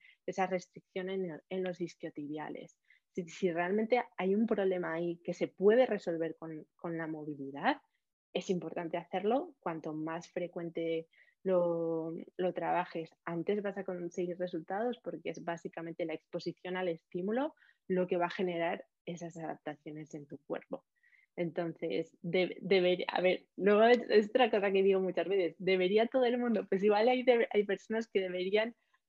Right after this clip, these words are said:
eh, esas treinta minutos de la sesión de movilidad, acostarse treinta minutos antes y eso va a mejorar su vida.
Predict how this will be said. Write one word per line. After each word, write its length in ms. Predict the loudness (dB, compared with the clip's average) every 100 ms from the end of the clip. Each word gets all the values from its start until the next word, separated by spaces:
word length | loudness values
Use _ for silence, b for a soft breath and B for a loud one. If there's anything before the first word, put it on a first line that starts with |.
| _ _ _ 4
eh, 260 | 4 4 2
esas 300 | 2 2 4
treinta 280 | 6 6
minutos 320 | 4 2 2 4
de 60 |
la 100 | 2
sesión 260 | 0 -2 0
de 60 |
movilidad, 580 | 2 2 4 6 6 6 4
acostarse 600 | 0 0 0 0 0 0
treinta 380 | 4 2 4 2
minutos 460 | 2 0 -2 -4
antes 360 | -4 0 -2 -2 0
y 140 | 2
eso 160 | 2 0
va 80 |
a 40 | -2
mejorar 520 | -2 -2 0 0 0
su 180 | -4 -8
vida. 320 | -6 -4 -6